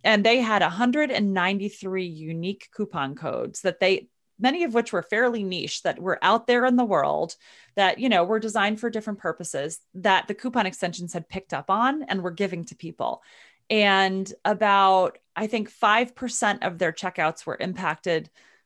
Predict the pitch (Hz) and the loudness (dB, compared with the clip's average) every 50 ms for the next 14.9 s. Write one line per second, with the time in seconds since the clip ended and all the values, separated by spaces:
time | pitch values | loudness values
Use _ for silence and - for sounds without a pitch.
0 | _ _ - 196 185 185 170 180 165 - 170 160 170 165 151 156 - 135 - - | _ _ 2 4 4 4 2 0 0 2 2 2 4 2 0 -2 -6 -8 -10 -8
1 | - 127 - - 165 - - - 277 359 - 508 480 508 508 508 480 453 403 349 | -10 -10 -10 -10 -12 -6 -2 0 0 0 -2 -4 -4 -4 -4 -2 -2 -2 -2 0
2 | 226 240 226 208 180 165 151 170 214 247 277 311 277 202 196 165 160 - - - | 0 0 0 0 0 -2 0 2 2 2 2 2 2 2 2 2 2 0 0 0
3 | - 208 247 - - 370 381 339 254 240 220 208 - - 170 165 156 - 156 139 | -2 -2 -2 -2 -2 -2 -2 0 0 0 0 0 0 2 0 0 0 -2 -2 -4
4 | - - - _ _ - - - _ _ _ - 220 214 208 202 196 165 214 269 | -4 -4 -8 _ _ -20 -20 -20 _ _ _ 0 2 4 4 4 4 2 0 -2
5 | 247 240 247 202 185 180 185 196 233 247 311 330 - - - 254 240 233 226 226 | 0 0 2 2 2 4 4 4 4 2 0 -2 -4 -4 -4 -2 -2 0 0 0
6 | 226 180 - 202 202 - - - - 190 180 170 170 160 - - _ _ _ _ | -2 -2 -4 -6 -6 -6 -10 -10 -8 -4 -4 -2 -2 -4 -6 -10 _ _ _ _
7 | _ _ _ _ 190 185 208 180 - - 175 165 170 202 196 202 214 226 202 196 | _ _ _ _ 0 2 4 4 2 2 -2 0 2 4 4 6 4 4 2 -2
8 | 196 180 175 165 151 151 156 - - - 185 180 170 160 156 156 165 165 - - | -2 0 2 4 4 4 2 0 -4 -4 0 2 4 4 4 4 2 0 -4 -8
9 | - 156 - - - 214 214 220 226 214 202 196 190 - - 185 170 165 160 143 | -10 -10 -10 -6 -4 -2 -2 0 -2 -2 -2 -6 -6 -6 -6 -4 -4 -4 -2 -2
10 | 143 131 143 80 65 57 50 - - - - - - _ _ _ - _ _ _ | 0 0 0 -2 -4 -4 -6 -10 -12 -12 -12 -14 -16 _ _ _ -20 _ _ _
11 | _ - - 247 233 214 170 214 220 240 233 - - 285 339 - 359 330 - 277 | _ -2 2 4 4 4 4 2 0 0 -2 2 2 2 2 2 0 -2 -2 -2
12 | 254 254 214 214 196 - 180 160 147 147 175 165 175 190 202 196 175 170 160 156 | -2 0 0 0 0 0 -4 -6 -2 0 2 2 2 2 2 0 -2 -4 -4 -2
13 | 156 156 160 160 156 151 156 156 156 151 - 170 160 147 143 143 - - - 170 | -2 0 2 2 2 2 0 -2 -6 -8 -6 -6 -6 -6 -6 -8 -10 -10 -10 -10
14 | 160 - 156 139 139 151 151 - - 190 175 165 151 139 - 156 147 151 | -8 -8 -10 -10 -10 -12 -14 -12 -6 -2 0 0 0 0 -2 -4 -6 -8